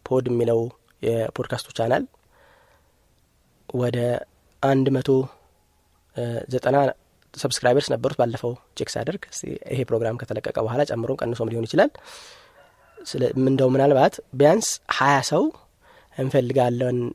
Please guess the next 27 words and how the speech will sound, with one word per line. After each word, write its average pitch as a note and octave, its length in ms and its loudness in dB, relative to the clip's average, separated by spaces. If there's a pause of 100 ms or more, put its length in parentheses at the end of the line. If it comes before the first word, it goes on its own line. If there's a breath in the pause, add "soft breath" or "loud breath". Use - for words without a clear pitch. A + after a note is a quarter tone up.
የሚል B2+ 360 2
ምርጫ A#2+ 320 -4
ካለ A#2+ 280 -2 (300)
ዝግጅቱን፣ B2+ 500 -2
እ፣ B2+ 100 -6 (240)
ማዘጋጅ A#2 520 2
ይሆናል። C3+ 360 6
ፍላጎት B2+ 440 2
ለማጥናት B2+ 360 2
ብዬ A2 160 -4
ነው። B3 120 2 (200 loud breath)
ስለዚህ C#3+ 280 4
እዛ C#3 100 6
ላይ C#3 160 6
ፖል D#3 220 6
አዘጋጃለሁ። C3 680 2 (300)
እንደ B2+ 180 2 (100)
አማኑኤል C3 420 4
ደሳለኝ C#3+ 480 4
ሪኮቫ D3 300 4 (340)
ስለሚባለው C3 500 2
አፕሊኬሽን C3+ 500 2 (480 loud breath)
ቱቶሪያል C3+ 440 2
ቢዘጋጅ B2+ 440 2
የሚል B2+ 220 2
ሀሳብ B2 240 -2
ያላችሁ C3 440 -2